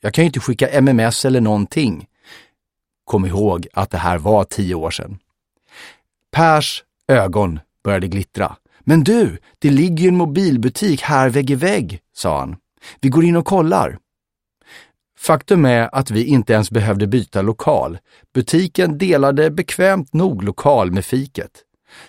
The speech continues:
Vi släntrade över och tittade på telefonerna på display.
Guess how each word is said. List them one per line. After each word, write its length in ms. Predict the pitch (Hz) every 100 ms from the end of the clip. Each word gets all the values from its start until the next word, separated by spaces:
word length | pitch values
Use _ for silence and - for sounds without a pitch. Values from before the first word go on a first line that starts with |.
| -
Vi 300 | 117 120 113
släntrade 580 | - 131 120 123 120 120
över 540 | 123 127 127 123 120
och 100 | 117
tittade 440 | 147 - - 135
på 100 | 117
telefonerna 680 | 107 117 107 135 135 110 101
på 100 | 104
display. 580 | 98 - - 120 78